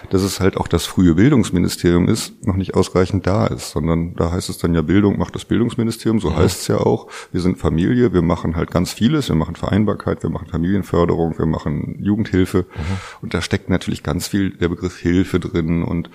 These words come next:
Speaker 1: Familie drin und, mm, ja, nicht, und das ist, glaub ich, das, wo man sich mal genau angucken muss,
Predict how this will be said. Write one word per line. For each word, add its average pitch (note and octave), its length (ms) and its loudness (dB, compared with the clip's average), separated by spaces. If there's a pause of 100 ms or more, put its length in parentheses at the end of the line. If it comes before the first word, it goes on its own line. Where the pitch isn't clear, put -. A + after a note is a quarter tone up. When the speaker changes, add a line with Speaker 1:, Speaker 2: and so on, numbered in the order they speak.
(180)
Speaker 1:
Familie F2 480 -4
drin D#2+ 360 -6
und, F#2+ 380 -6
mm, F2+ 300 0 (480)
ja, D2 240 -2
nicht, - 280 -4 (400)
und - 160 -2
das - 160 -2
ist, - 140 -4
glaub F#2 180 4
ich, F2+ 100 -6
das, - 400 -2
wo F#2 380 2
man F#2+ 120 4
sich F2 160 -2
mal E2+ 140 4
genau E2+ 300 4
angucken F#2 480 0
muss, E2+ 300 -4